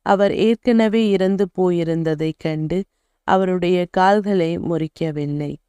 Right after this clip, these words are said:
ஆனால் படைவீரருள் ஒருவர் இயேசுவின் விலாவை ஈட்டியால் குத்தினார்.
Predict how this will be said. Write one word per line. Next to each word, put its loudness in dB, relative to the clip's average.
ஆனால் -4
படைவீரருள் 2
ஒருவர் 0
இயேசுவின் 0
விலாவை 0
ஈட்டியால் 2
குத்தினார். -4